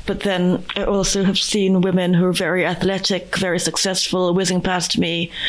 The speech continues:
you know, doing things I couldn't do. I've seen people who are carnival queens, uh, doing great feats of performance and athleticism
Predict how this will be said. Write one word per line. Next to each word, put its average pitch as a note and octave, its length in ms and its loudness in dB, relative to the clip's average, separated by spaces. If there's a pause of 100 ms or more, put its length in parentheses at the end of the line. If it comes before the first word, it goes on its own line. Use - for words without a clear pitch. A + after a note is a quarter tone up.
(120)
you G3 100 0
know, F3 40 0
doing F3 240 0
things E3 240 0
I F3+ 60 -2
couldn't F3 320 0
do. F3+ 340 2 (380)
I've F3 140 -2
seen D#3 420 0 (160)
people F#3+ 240 0
who F3 140 4
are F3 80 0
carnival F#3 440 0
queens, E3 640 2
uh, E3+ 120 0 (420)
doing E3+ 320 2
great E3 340 0
feats F#3 460 -2
of D#3+ 300 -4
performance E3+ 580 0
and D#3+ 100 2
athleticism E3+ 680 2